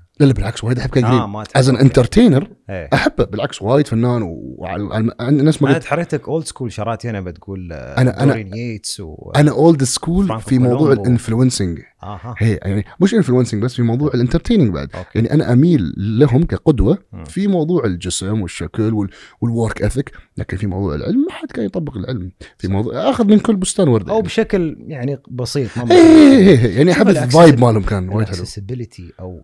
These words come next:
Speaker 2: آم، الوصول للمعلومة قبل هايك الأيام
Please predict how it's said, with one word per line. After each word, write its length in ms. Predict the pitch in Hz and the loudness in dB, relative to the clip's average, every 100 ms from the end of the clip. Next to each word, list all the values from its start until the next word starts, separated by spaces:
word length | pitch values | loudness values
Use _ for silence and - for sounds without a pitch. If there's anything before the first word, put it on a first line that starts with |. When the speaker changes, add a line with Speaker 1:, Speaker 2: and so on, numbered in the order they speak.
| - | -16
Speaker 2:
آم، 500 | 87 78 73 73 - - - _ _ | -16 -16 -18 -20 -20 -20 -20 _ _
الوصول 480 | 98 101 - 190 151 | -12 -12 -10 -8 -8
للمعلومة 600 | 98 90 87 117 101 87 | -8 -10 -8 -8 -8 -8
قبل 240 | 101 101 | -8 -8
هايك 280 | 87 98 - | -10 -10 -10
الأيام 420 | 98 98 120 110 | -12 -10 -12 -12